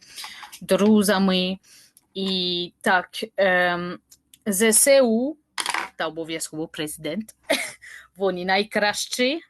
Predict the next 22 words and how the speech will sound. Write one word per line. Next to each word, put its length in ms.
найсильніші, 1160
І 360
так, 380
е, 540
це 120
дуже 200
важливо 360
для 160
мене, 260
що 280
люди, 560
бо 200
це 440
вже 300
три 340
роки, 480
е, 280
війни, 880
так, 240
обов'язково 500
це 140
не 180